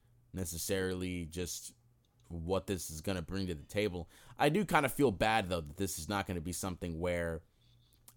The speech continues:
um, this is not part of,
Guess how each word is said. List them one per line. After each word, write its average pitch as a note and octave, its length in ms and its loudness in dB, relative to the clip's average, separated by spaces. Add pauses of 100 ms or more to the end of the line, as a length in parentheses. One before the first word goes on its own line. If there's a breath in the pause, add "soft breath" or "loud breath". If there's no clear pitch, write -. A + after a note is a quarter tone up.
um, F2 600 0 (360)
this F#2 200 -6
is E2 100 -8
not G#2 300 0
part G2 440 2
of, F#2 600 -2